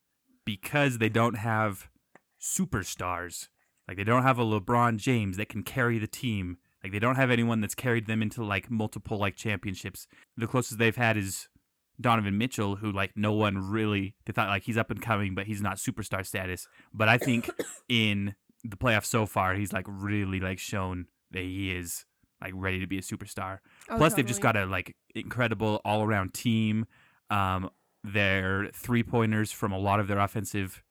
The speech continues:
Speaker 1: players are just so entertaining to watch.
Speaker 2: See, the thing is, like, the Jazz don't have, like, an incredible superstar, like, not a LeBron James,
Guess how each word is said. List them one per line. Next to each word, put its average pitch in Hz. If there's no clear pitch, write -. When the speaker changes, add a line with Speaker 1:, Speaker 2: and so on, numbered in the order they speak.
Speaker 1:
players 98
are 92
just -
so 113
entertaining 101
to 95
watch. 92
Speaker 2:
See, 330
the 330
thing 392
is, 370
like, 262
the 233
Jazz 247
don't 262
have, 240
like, 208
an 220
incredible 202
superstar, 262
like, 208
not 196
a 208
LeBron 202
James, 196